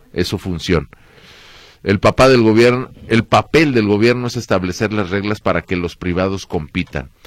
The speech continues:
Y Luis Santiago escribe, "De inicio todo lo que hace Morena está mal. Por otro lado, quiere votos con estas acciones sin estudios de capacidad". Bueno, estos son los comentarios que nos están compartiendo. Lo que le diría es que, y esto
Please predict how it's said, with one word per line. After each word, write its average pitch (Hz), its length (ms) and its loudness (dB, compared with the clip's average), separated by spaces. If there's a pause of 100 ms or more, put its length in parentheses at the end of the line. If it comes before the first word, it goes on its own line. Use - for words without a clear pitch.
(260)
Y 113 100 2
Luis 131 240 2
Santiago 123 480 0
escribe, 127 400 -2
"De 104 100 2
inicio 120 400 -2
todo 120 220 0
lo 110 160 0
que 107 120 2
hace 110 200 -2
Morena 98 340 -4
está 117 200 -4
mal. 127 220 -4 (260)
Por 104 120 2
otro 117 220 2
lado, 113 320 4 (260)
quiere 107 280 6
votos 104 340 0
con 95 160 -4
estas 95 240 -6
acciones 98 580 -4
sin 113 280 -6
estudios 92 440 -4
de 80 120 -6
capacidad". - 540 -10 (500)
Bueno, 113 340 2
estos 131 240 -8
son 139 140 0
los 131 100 -6
comentarios 107 480 -4
que 107 80 -4
nos 92 140 -10
están 101 260 -8
compartiendo. 147 640 -4 (440)
Lo 117 180 2
que 127 100 -2
le 120 140 4
diría 139 320 2
es 147 220 -4
que, 104 540 2 (220)
y 98 320 0
esto 135 400 4